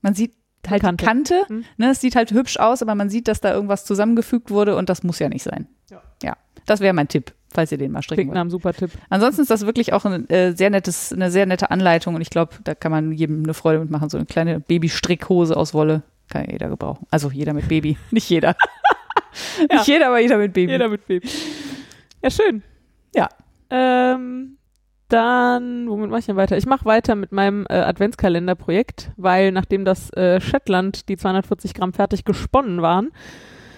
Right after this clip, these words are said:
Speaker 2: musste ich die natürlich, also ich hab sie als Single gelassen und, äh, heiß, kalt gebadet
Speaker 1: Mhm.
Speaker 2: für ein bisschen Anfilzeffekt. Das hat auch relativ gut funktioniert. Das Wickeln war ein bisschen ä-, ätzend, ehrlich gesagt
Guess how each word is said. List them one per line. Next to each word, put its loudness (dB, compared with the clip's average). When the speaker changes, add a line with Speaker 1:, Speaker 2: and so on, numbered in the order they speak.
Speaker 2:
musste 0
ich -2
die 0
natürlich, 2
also 2
ich -4
hab 0
sie 2
als 2
Single 0
gelassen 2
und, -4
äh, 2
heiß, 0
kalt 2
gebadet 0
Speaker 1:
Mhm. -4
Speaker 2:
für -2
ein -2
bisschen -4
Anfilzeffekt. -2
Das 0
hat 2
auch 0
relativ 0
gut -6
funktioniert. -2
Das -2
Wickeln 2
war 4
ein -6
bisschen -2
ä-, -4
ätzend, -4
ehrlich 2
gesagt 0